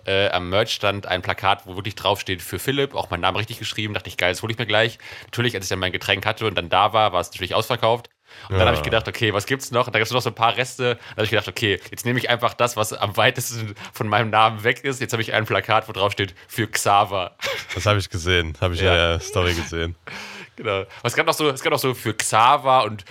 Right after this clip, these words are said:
Speaker 1: für Antonella und so ganz komische Namen irgendwie. Also
Speaker 2: Ja.
Speaker 1: kein, keine Front, wenn man so heißt, aber, ähm, ich, also ich, ich hab in meinem Leben noch keine Antonella und noch keinen Xaver kennengelernt, aber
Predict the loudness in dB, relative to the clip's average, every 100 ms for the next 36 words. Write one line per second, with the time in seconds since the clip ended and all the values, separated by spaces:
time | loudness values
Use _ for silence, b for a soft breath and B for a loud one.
0 | -14 -2 2 2 2 -2 0 2 4 6
1 | 6 2 -2 -4 -2 -2 -2 -2 -2 0
2 | 2 2 0 -8 -10 -6 0 2 4 2
3 | 0 -2 -4 -6 -2 0 -2 -4 -2 -2
4 | -2 -2 2 2 0 -4 -2 -2 -4 B
5 | B -16 -6 -6 -6 -10 -14 -16 -12 -6
6 | -4 -2 -2 -4 0 2 2 2 2 0
7 | 2 2 4 2 0 0 2 2 0 -2
8 | -2 -2 -2 2 2 0 -2 -6 -6 -4
9 | -4 -6 -12 -6 -6 -6